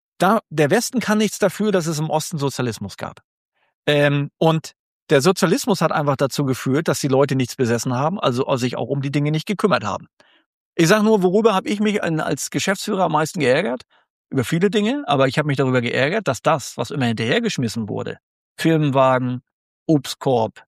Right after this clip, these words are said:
das, das, das, immer schnell zu einem relativ hohen Level an Erwartung geführt hat. Also was mir nicht gehört, Firmenwagen, kann man auch mal in der Tiefgarage an die Wand fahren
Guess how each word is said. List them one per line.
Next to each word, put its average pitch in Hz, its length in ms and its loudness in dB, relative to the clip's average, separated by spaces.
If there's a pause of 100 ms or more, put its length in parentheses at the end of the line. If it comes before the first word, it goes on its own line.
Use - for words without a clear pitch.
(500)
das, 143 320 0
das, 127 300 -2
das, 101 300 -6 (380)
immer 226 220 4
schnell 185 400 0
zu - 160 -2
einem 151 280 2
relativ 190 580 0
hohen 180 240 2
Level 160 280 2
an 143 260 0 (160)
Erwartung 139 520 0
geführt 101 400 -8
hat. - 120 -16 (420)
Also 139 180 2
was 165 160 2
mir 180 120 4
nicht 175 180 0
gehört, 131 480 2
Firmenwagen, 139 580 0 (300)
kann 135 140 2
man 131 120 2
auch 117 140 -2
mal 139 260 0
in 190 80 -2
der 135 100 2
Tiefgarage 127 760 -2
an 131 120 0
die 113 140 0
Wand 101 180 -4
fahren 208 240 0